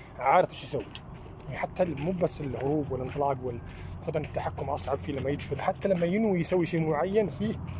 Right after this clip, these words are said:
إقدام ده الهروب. لو يحاول يهجم عليك، يحاول يعض عليك إلى آخره، يفسك فرس تنفسك تدافع عن ولدها إلى آخره.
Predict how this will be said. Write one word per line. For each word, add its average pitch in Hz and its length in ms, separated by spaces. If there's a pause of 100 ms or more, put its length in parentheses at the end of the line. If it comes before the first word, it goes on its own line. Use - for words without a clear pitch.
(380)
إقدام 190 520
ده 180 100
الهروب. 165 320 (580)
لو 135 80
يحاول 147 240
يهجم 151 240
عليك، 160 200
يحاول 143 200
يعض 131 180
عليك 156 200
إلى 156 80
آخره، 143 140
يفسك 139 340
فرس 156 200
تنفسك - 320
تدافع 143 280
عن 151 60
ولدها 147 260
إلى 147 120
آخره. 131 240